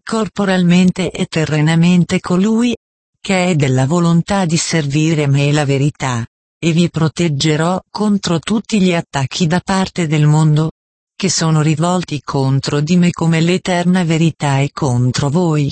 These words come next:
come miei servitori. Non lascerò voi, che siete venuti a me liberamente, e la mia parola risuonerà sempre in modo che la riconoscerete come la voce del Padre vostro,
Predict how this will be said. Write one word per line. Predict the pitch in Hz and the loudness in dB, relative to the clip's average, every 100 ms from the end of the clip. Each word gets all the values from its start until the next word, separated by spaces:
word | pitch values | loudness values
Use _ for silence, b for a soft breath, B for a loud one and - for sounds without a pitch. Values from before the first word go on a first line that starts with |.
| - | -6
come | - 160 156 | -2 0 2
miei | 156 151 147 | 2 2 0
servitori. | - 170 156 165 - 139 131 127 131 - _ _ _ _ _ _ - | -2 -2 0 0 0 -2 -2 -2 -4 -6 _ _ _ _ _ _ 0
Non | 165 170 | 2 2
lascerò | 147 139 - 170 160 156 | 0 -2 -2 -2 0 0
voi, | 180 147 151 208 220 _ _ _ _ | 0 0 0 -2 -4 _ _ _ _
che | - | -4
siete | 165 - 151 160 | -2 -2 -2 0
venuti | 151 151 156 151 156 | 2 2 2 0 0
a | 143 | 2
me | 151 | 2
liberamente, | 143 175 156 151 135 131 131 127 - 151 _ _ _ | 2 2 2 0 0 2 2 0 -2 -6 _ _ _
e | 147 170 | -2 0
la | 175 | 2
mia | 196 202 185 | 2 2 -2
parola | 180 180 170 170 165 | -2 0 2 2 0
risuonerà | 160 196 - 202 220 214 208 190 160 | 0 0 0 -2 -2 0 0 0 -2
sempre | 147 - 156 - 147 | -2 0 -2 0 -2
in | 143 143 | 0 2
modo | 147 147 147 139 - _ _ _ - | 2 2 0 -2 -4 _ _ _ -6
che | 190 | -2
la | 160 139 | 0 0
riconoscerete | 175 - 151 147 - 180 165 135 127 139 | 0 0 0 2 0 -2 0 -2 -2 -6
come | - 151 156 160 | -4 0 2 2
la | 156 | 0
voce | 147 160 - 175 | 0 0 0 -2
del | 139 139 131 | -2 -2 -2
Padre | 151 151 156 156 | -2 -2 -2 -2
vostro, | 143 156 - - | -2 -4 -6 -6